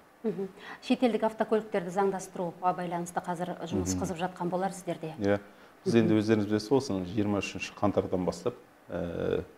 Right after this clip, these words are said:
Speaker 2: үкімет тарапынан сол шетелдік көліктерді заңдастыруға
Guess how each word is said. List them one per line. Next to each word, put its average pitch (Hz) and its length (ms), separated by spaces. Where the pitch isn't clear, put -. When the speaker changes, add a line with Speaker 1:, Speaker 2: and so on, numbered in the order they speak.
Speaker 2:
үкімет - 340
тарапынан 90 540
сол 90 240
шетелдік 92 480
көліктерді 87 500
заңдастыруға 87 800